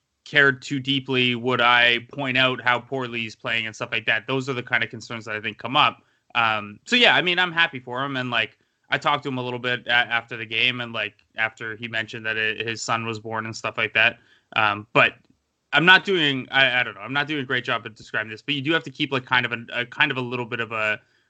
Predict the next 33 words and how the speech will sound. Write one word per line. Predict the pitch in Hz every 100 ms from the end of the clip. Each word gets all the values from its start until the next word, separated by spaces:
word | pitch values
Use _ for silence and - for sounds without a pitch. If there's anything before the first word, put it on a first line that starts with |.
| _
an | 131
emotional | 127 123 123 131 113
distance, | 117 113 110 117
at | 120
least, | 143 131
like, | 127
while | 120 110
you're | 110 110
in | 107
the |
moment, | 107 117 107 107
'cause | - 113 - - - _ _ _ _
I | 113
think | 120 147 131
otherwise, | 151 170 127 131 170
I | 147
mean, | 147 156
I | 156
don't | 165
know | 151 147
how | 143 135
other | 135 135
reporters | 131 131 131 120
do | 113 139
it. | 156
I | 139
only | 135 131
know | 123 123
how | 120
I | 113 135
do | 143 160
it, | 117
but | - 117